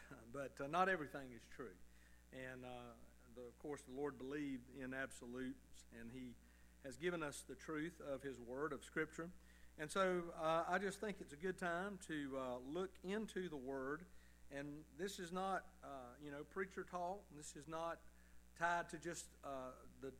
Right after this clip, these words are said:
the Baptist denomination. Uh, this is tied to the Word of God. These are, this is what Jesus said about how a person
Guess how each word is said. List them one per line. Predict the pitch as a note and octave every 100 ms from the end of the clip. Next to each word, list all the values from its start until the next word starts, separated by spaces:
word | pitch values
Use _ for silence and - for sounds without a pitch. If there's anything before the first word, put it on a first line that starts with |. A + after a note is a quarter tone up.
| -
the |
Baptist | B2 D3 E3+ D#3+ D#3 -
denomination. | D3+ D#3+ E3 D#3 D3+ E3 - G#3+ A3+ - - - - C3+
Uh, | C#3
this | C#3 G#3+ -
is | G#3 - -
tied | G3+ F#3+ F3+
to | -
the | F#3+
Word | F3+ F#3+
of | D#3+
God. | F3+ E3+ C3+
These | G3 G#3
are, | F#3 F3+ D3
this | A3 A3
is | - - -
what | E3 F#3+ F3+ C3
Jesus | D3 G3+ F3+ D3
said | - D3 B2+ A#2 A2+ - - - - - -
about | C#3+ D3 D3
how | F3+ F#3 F3+
a |
person | E3 F3+ D#3 -